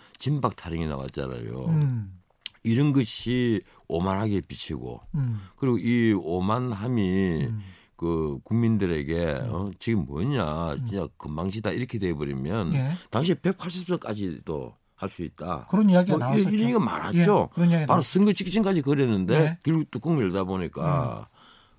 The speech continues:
Speaker 1: 결과는
Speaker 2: 음.
Speaker 1: 한석
Speaker 2: 한석
Speaker 1: 차이로
Speaker 2: 차이. 예.
Speaker 1: 예, 이 위를 차지한 거예요.
Speaker 2: 음.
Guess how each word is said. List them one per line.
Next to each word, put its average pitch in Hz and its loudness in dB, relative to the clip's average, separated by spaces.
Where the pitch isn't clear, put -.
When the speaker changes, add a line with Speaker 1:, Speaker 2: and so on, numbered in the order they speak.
Speaker 1:
결과는 107 2
Speaker 2:
음. 110 -4
Speaker 1:
한석 - -2
Speaker 2:
한석 175 8
Speaker 1:
차이로 90 6
Speaker 2:
차이. 135 0
예. 123 -2
Speaker 1:
예, 92 -2
이 95 0
위를 127 2
차지한 95 -2
거예요. 92 0
Speaker 2:
음. 143 2